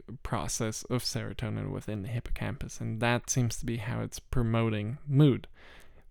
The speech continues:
With that in mind, and with the topic of conversation of this podcast in mind, taking saffron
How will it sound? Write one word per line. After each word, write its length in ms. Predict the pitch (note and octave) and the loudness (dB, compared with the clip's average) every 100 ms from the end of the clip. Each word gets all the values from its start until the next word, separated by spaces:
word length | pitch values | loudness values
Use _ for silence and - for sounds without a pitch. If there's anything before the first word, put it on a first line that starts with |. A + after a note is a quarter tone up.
| - | -2
With 160 | C3+ A#2 | 0 4
that 220 | C#3 E3+ | 8 8
in 100 | E3 | 10
mind, 360 | C3 A#2 B2 A#2 | 8 6 2 0
and 220 | A#2+ A#2+ | 2 4
with 260 | A#2 A#2 - | 4 2 2
the 100 | A#2 | 0
topic 360 | F#2 C3+ C3+ C3 | 2 2 2 2
of 140 | A#2 | 2
conversation 600 | B2+ A2+ - A#2 A2 A2 | 2 2 2 0 0 -2
of 120 | - | -4
this 180 | - F#2 | -8 -6
podcast 640 | - E3 E3 - A2 - | 0 0 0 -2 -4 -2
in 100 | G#2+ | -4
mind, 340 | G#2 G2 G2+ - - - - - - - - - - - - - | -2 -2 -4 -8 -16 -20 -20 -20 -20 -20 -20 -20 -20 -20 -18 -2
taking 360 | - C3+ D#3 C3+ | 2 4 6 4
saffron 540 | - A#2+ - A2+ A2 | 6 4 4 0 -2